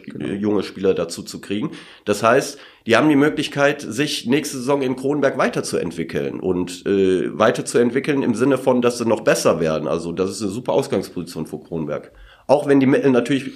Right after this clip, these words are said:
Speaker 2: begrenzt sind, für, auch für die Oberliga begrenzt, äh, aber, äh, das, äh, muss den Verantwortlichen eigentlich, ähm,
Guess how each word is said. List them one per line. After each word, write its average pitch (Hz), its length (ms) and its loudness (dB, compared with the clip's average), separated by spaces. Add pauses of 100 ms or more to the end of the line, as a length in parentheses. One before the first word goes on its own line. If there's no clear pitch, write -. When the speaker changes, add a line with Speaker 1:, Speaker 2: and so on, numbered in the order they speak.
(200)
Speaker 2:
begrenzt 123 500 0
sind, 185 200 -2
für, - 320 -8
auch 123 160 2
für 135 100 -4
die 110 120 -4
Oberliga 151 460 2
begrenzt, 151 600 -2 (580)
äh, 107 60 -2
aber, 107 1000 4
äh, 95 260 2
das, - 640 -6
äh, - 40 -8
muss 92 760 -4
den 110 180 -2
Verantwortlichen 117 640 -2
eigentlich, 107 560 -4
ähm, 104 500 0